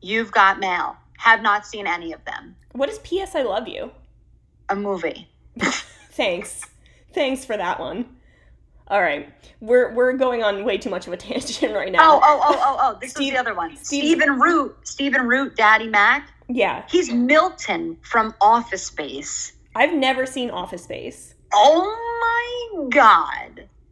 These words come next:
Speaker 1: You need to watch that movie. It's hilarious. And if you look at his character and if you look at what he played, so, like,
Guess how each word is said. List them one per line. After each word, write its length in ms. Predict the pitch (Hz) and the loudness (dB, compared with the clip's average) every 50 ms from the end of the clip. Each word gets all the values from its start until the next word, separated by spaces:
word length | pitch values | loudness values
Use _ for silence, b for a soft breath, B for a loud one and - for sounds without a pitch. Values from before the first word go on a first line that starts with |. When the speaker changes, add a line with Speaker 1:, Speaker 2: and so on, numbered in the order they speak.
| _ _ _ _ _ _ _ | _ _ _ _ _ _ _
Speaker 1:
You 200 | 190 196 247 254 | -12 -8 -6 -6
need 180 | 247 240 233 - | -4 -4 -6 -6
to 80 | 247 | -4
watch 280 | 214 196 190 196 196 - | 0 2 2 0 0 0
that 180 | 214 196 170 196 | 0 0 0 -2
movie. 400 | 196 190 175 175 170 170 170 B B B - - | -4 -6 -6 -6 -8 -8 -10 B B B -2 0
It's 200 | 294 285 294 - | 0 0 2 2
hilarious. 680 | 277 233 208 196 202 208 233 269 285 311 339 339 - - - | 2 4 4 6 4 4 2 0 -2 -4 -4 -6 -8 -8 -6
And 100 | 226 233 | -6 -6
if 120 | 233 233 - | -6 -8 -8
you 120 | 233 220 | -6 -2
look 200 | 214 233 240 262 | -2 0 0 0
at 60 | 285 | -2
his 160 | 226 247 247 | -2 -4 -4
character 640 | - - 190 170 175 202 214 214 - 311 320 320 - - | -4 0 2 4 4 4 2 2 2 4 6 6 4 4
and 120 | 240 226 | 0 -2
if 120 | 226 - | -4 -8
you 140 | - 226 208 | -8 -8 -6
look 260 | 208 214 233 233 240 | -4 -2 -2 -2 0
at 220 | 262 247 233 226 - - 202 | 2 2 2 2 0 -2 -4
what 160 | 214 220 208 | -2 -2 -2
he 140 | 202 233 233 | -2 -6 -12
played, 560 | - - - 214 196 190 220 262 320 359 - - - - - | -12 -6 -2 -2 0 0 -2 -4 -6 -8 -10 -14 -16 -20 -20
so, 1080 | - - - - - - - - - - 247 247 247 254 247 240 240 233 226 233 226 - _ _ _ - | -16 -12 -10 -10 -8 -6 -6 -4 2 4 6 6 6 6 4 2 2 0 -2 -2 -4 -8 _ _ _ 2
like, 260 | 208 208 208 202 | 2 2 2 2